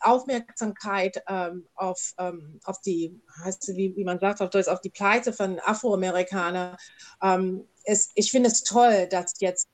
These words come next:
diese Welle jetzt, äh, durch die Medien geht wieder. Aber hey, äh,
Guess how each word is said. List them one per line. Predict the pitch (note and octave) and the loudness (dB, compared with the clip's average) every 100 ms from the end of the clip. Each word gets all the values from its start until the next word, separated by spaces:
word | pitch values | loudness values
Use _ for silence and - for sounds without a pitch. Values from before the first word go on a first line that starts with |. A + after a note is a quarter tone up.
| _ - | _ -10
diese | F#3 F#3 F3 D#3 | -6 -4 -4 -4
Welle | F3 F3 G#3 G3 D#3 F#3+ | -2 2 4 4 2 -2
jetzt, | F3+ - - - | -4 -4 -8 -6
äh, | F#3 | -6
durch | F3+ F#3 F3+ | 0 0 0
die | G3 | 2
Medien | F#3+ G3 G3+ F#3 | 6 6 4 0
geht | F3 F3 E3+ | -2 -2 -2
wieder. | E3+ E3 D#3 - | -6 -2 -2 -2
Aber | G3 G3 G3 - - - - | -2 0 -2 -4 -20 -14 0
hey, | A3+ A3 E3+ - _ _ | 4 4 2 -2 _ _
äh, | - | -10